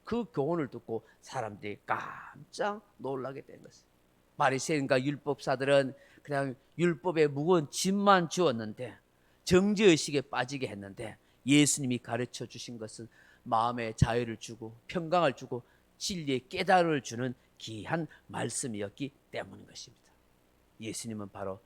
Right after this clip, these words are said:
이런 이유로 가버나움에 가셨던 것입니다. 오늘 저와 여러분도 다른 사람, 다른 영혼에 대한 긍휼의 마음을 품고 살아야 되겠어요. 고정관념이나 편견과 선입견을 갖지 마세요.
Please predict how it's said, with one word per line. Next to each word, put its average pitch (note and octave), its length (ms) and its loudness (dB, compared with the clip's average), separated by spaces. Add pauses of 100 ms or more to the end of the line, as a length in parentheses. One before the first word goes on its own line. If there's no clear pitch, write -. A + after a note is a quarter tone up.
(140)
이런 A3 360 0
이유로 C3+ 440 0 (240)
가버나움에 G2 720 -6 (140)
가셨던 - 440 -12
것입니다. - 500 -20 (680)
오늘 F3+ 220 4
저와 C3+ 360 6
여러분도 A2+ 640 2 (520)
다른 B2+ 320 -2
사람, B2 380 -10
다른 F#3 300 -8
영혼에 F3+ 260 -4
대한 D3+ 260 -2 (220)
긍휼의 G#3+ 520 0
마음을 C3 380 -6
품고 C3+ 380 -6
살아야 A#2 320 -12
되겠어요. - 460 -20 (580)
고정관념이나 A#2 1040 0
편견과 A#2+ 580 -6 (140)
선입견을 D#3+ 680 -6
갖지 B2+ 300 -16
마세요. - 440 -14